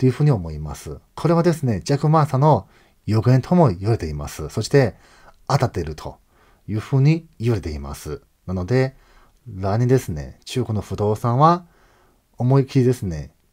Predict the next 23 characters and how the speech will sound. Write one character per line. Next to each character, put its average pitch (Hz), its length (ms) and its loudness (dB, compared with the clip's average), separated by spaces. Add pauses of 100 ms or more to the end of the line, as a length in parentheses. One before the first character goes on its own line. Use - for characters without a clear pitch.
ネ 104 140 -2
ギ 113 100 2
の 123 240 0
値 107 140 -4
段 107 160 -2
に 113 80 0
な 131 140 2
る 120 80 0
で 92 100 -6
し - 100 -8
ょ 87 40 -6
う 82 40 -8
か 92 120 -8
と - 260 -12 (400)
い 110 60 -6
う - 20 -4
ふ - 140 -6
う 131 40 6
に 135 120 4
思 73 180 -4
い 65 120 -12
ま 65 180 -14
す。 - 220 -14